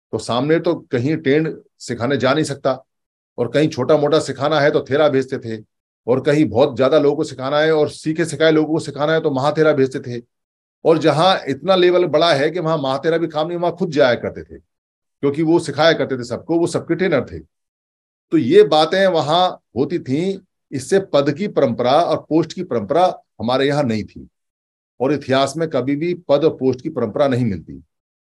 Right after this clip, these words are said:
ये जो संत जितने भी आए हमारे, इन्होंने भी कोई पद पोस्ट की परंपरा नहीं डाली। जितने भी हमारे श्रमण संत आए, जैसे भी जो ज्ञानी और महात्मा जिनको हम बोलते हैं या महामानव बोलते हैं, उन सारे लोगों ने भी कोई पद की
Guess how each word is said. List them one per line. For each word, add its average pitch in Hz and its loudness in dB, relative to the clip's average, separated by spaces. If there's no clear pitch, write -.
ये 165 4
जो 196 8
संत 185 0
जितने 185 2
भी 175 2
आए 156 6
हमारे, 135 0
इन्होंने 175 -2
भी 214 -4
कोई 202 2
पद 180 -2
पोस्ट 160 -2
की 202 -10
परंपरा 165 0
नहीं 190 -2
डाली। 98 0
जितने 160 0
भी 208 4
हमारे 156 2
श्रमण 160 -4
संत 151 -4
आए, 117 0
जैसे 170 4
भी 202 0
जो 135 -2
ज्ञानी 120 -2
और 160 0
महात्मा 127 -2
जिनको 143 -2
हम 127 -2
बोलते 123 -2
हैं 135 -2
या 123 -2
महामानव 135 0
बोलते 107 -6
हैं, 143 -6
उन 202 2
सारे 170 4
लोगों 160 2
ने 143 0
भी 175 -4
कोई 175 4
पद 131 -4
की 180 -6